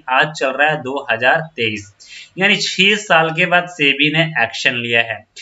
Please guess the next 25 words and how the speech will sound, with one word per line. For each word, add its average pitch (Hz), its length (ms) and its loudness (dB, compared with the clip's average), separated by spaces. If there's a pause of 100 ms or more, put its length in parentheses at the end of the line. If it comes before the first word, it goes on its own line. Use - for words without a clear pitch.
(300)
इसमें 147 380 2
तो 170 120 2
बेचारे 160 440 2
जो 165 220 -4
रिटेल 156 440 2
इन्वेस्टर 151 580 2
है 101 120 -6
वे 117 140 -6
तो 139 140 -6
फंस 185 380 0
गए, 170 140 4 (500)
but 185 100 0
जो 233 120 4
बड़े-बड़े 208 460 4
इन्वेस्टर 175 600 2
है 135 100 2 (100)
वे 135 120 -2
तो 147 140 -6
अपना 147 260 -2
माल 131 280 2
बेचकर 143 440 0
बिल्कुल 208 500 0 (300)
निकल 120 340 2
चुके 180 360 0
हैं। 175 220 -2